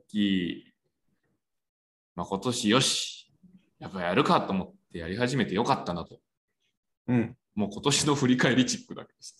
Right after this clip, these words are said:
Speaker 2: 本当だね。
Speaker 1: <laughs>
Speaker 2: 思った、あの振り返りだね。
Speaker 1: な感じでいますね。そういえばあれだよね。ここのポッドキャストでも、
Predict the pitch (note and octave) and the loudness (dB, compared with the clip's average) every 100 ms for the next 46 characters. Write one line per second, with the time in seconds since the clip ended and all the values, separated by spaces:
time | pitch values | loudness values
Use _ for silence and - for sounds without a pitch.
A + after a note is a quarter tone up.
0 | - A2 G#2+ A2 - A3+ G#3+ B3 - B3+ | -4 -2 4 4 6 6 6 4 6 4
1 | - C4 - C#4 - G3+ - D#3 - F2+ | 4 2 4 2 4 0 2 2 2 0
2 | E2+ F2 - F#2 F#3 G#3 G#3 G3 F3+ D3 | -2 -4 -2 0 2 2 2 2 0 -4
3 | C3 _ _ _ _ _ _ - F#2+ E2 | -12 _ _ _ _ _ _ -6 -6 -4
4 | E2 E2+ E2 D#2+ - _ _ _ _ E2+ | -6 -4 -4 -4 -8 _ _ _ _ -8
5 | E2+ E2 - - - - F3 E3 G#2+ C3+ | -6 -6 -8 -14 -14 0 4 8 8 6
6 | F#3+ B2+ F#2 - - B2 - D#3+ D#3+ D#3 | 6 4 2 0 -8 -8 0 2 4 2
7 | - - _ _ _ _ _ _ _ - | 0 -10 _ _ _ _ _ _ _ -12
8 | B2 A#2+ D#3+ E3 E3+ - G2+ F2+ E2+ D#2 | -12 -6 -6 -2 -4 0 0 2 -2 -8
9 | - | -12